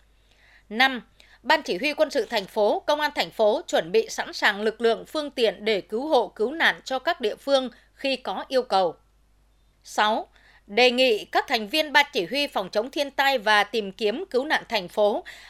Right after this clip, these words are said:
bám sát cơ sở, chỉ đạo các địa phương, đơn vị chủ động thực hiện các biện pháp ứng phó theo phương châm bốn tại chỗ.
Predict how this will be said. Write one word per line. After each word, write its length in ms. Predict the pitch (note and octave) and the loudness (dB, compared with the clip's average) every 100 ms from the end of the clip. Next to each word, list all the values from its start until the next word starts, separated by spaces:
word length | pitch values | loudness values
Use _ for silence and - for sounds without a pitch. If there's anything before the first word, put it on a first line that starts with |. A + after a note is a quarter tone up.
| _ | _
bám 260 | F#3+ G3 G3+ | 0 0 -2
sát 580 | - D#4 G4 _ _ | 0 0 0 _ _
cơ 160 | - D4 | 0 0
sở, 300 | D4 A#3+ E3+ - _ _ | 4 2 2 -4 _ _
chỉ 180 | - A3+ | -6 0
đạo 220 | A3+ A3+ | 2 2
các 220 | - F#4 | 0 -2
địa 140 | B3+ G#3+ | 0 -2
phương, 300 | - D4 C#4 | 0 -4 0
đơn 200 | C#4+ A#3 | 0 4
vị 260 | A3+ G3 - | 4 4 0
chủ 160 | B3 | -2
động 200 | F#3+ G#3 | 0 0
thực 180 | A3+ A3 | -2 -2
hiện 200 | A#3+ G3 - | -2 -2 0
các 180 | F4+ | -2
biện 180 | B3 G3+ | -2 -6
pháp 300 | - D#4 - | 0 0 0
ứng 200 | G#3 A#3+ | -6 -6
phó 360 | A#3+ G3+ A#3+ F4 | 0 2 2 -4
theo 180 | D4+ C#4 | -2 -2
phương 220 | C#4 B3 | -2 -10
châm 360 | - B3 A#3+ G3+ | 0 0 0 -4
bốn 200 | G3+ D4 | -4 -2
tại 160 | - - | -4 -4
chỗ. 320 | G#3 A3+ | -6 -4